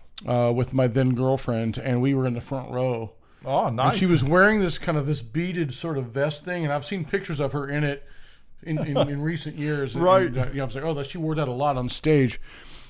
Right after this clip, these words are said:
Speaker 1: And I was literally was, like, right in front of her, and she at one point leaned over me and was playing guitar, and she kinda looked down at me, and, like,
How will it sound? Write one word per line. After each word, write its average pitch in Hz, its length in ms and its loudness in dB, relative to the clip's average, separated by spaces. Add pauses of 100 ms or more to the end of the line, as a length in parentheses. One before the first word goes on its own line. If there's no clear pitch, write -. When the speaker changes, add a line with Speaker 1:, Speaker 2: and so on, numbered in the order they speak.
(200)
Speaker 1:
And 139 360 0
I 160 140 2
was 170 200 0
literally 202 380 2
was, 151 200 -2
like, 143 200 -4
right 160 260 -2
in 160 140 -2
front 160 320 -2
of 139 100 -4
her, 117 360 -6 (720)
and 135 680 -4 (340)
she - 280 -6
at 160 100 -4
one 175 200 -2
point 180 300 0
leaned 202 400 0 (120)
over 202 360 4
me 131 380 2 (280)
and 135 100 -4
was 131 140 -6
playing 175 560 -6
guitar, 143 640 0 (340)
and 135 120 -2
she 139 80 -2
kinda 170 140 8
looked 190 200 4
down 170 240 6
at 165 60 2
me, 151 200 0
and, 147 120 0
like, 151 200 -2